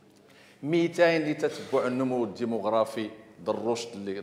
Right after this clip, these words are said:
الناس كيبداو يصليو حسب الإحصائيات، أربعمية ألف ديال الناس اللي كيوصلوا لهذا السن كيتزادوا، وسبعين لتدارك ال-،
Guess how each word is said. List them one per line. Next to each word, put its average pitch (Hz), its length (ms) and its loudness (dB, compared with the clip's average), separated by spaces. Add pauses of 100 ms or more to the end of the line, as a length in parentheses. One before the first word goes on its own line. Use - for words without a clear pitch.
(160)
الناس 101 220 -14
كيبداو 90 380 -10
يصليو 185 480 -4
حسب 113 340 -6
الإحصائيات، 120 640 -6 (280)
أربعمية 113 540 0
ألف 101 240 -6
ديال 95 160 -6
الناس 92 260 -14
اللي - 120 -18
كيوصلوا 101 400 -10
لهذا 98 120 -4
السن 196 300 -6 (840)
كيتزادوا، 120 540 2 (840)
وسبعين 180 760 4
لتدارك 202 760 6
ال-، 165 200 0